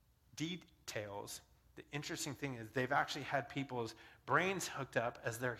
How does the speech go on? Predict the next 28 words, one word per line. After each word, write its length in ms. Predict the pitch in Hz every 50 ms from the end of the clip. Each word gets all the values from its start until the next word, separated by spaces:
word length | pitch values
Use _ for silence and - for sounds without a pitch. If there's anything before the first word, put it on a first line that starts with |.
| -
hearing 240 | - 151 151 151 143
things, 260 | 127 135 127 120 117 120
and 120 | 117 120
it 80 | 123 120
says 240 | - 156 143 131
that 120 | - 139 131
when 100 | 120 110
somebody 340 | - - 165 160 175 185 175
invites 440 | 160 143 131 147 139 143 - -
you 60 | 165 147
into 200 | 139 131 - 139
a 80 | -
story, 720 | - - - - - 160 156 165 139 117 107 107 113 127 - - - - - - _ _ - - - - - - - -
it 180 | - 156 - - - 127 -
bypasses 1000 | - - - 185 202 196 - - - 110 98 107 - - - 135 131 123 117 -
the 80 | 139
Musashi 1040 | 127 127 127 123 120 - - - - - - - - - - 139 131 127 - - 110
protein. 400 | - - 110 104 - - - - - - - - - _ _ - _ - - - _ _ _ - _ _ _ _ - _ - -
It, 140 | - 135 135
like, 180 | 139 131 120 113 - - - - - _ - - -
goes 340 | - 139 143 147 156 151 160
in 140 | 160 151 139
the 60 | 131
back 440 | 117 - 135 131 135 139 143 - - - - - - - - - - _ 135 131 127 120 - - - - - _ _ _ _ _ _ - - -
door 220 | 127 139 139 139 131
of 100 | 113 117
a 40 |
person's 560 | 113 - - 131 113 - 131 117 113 113 107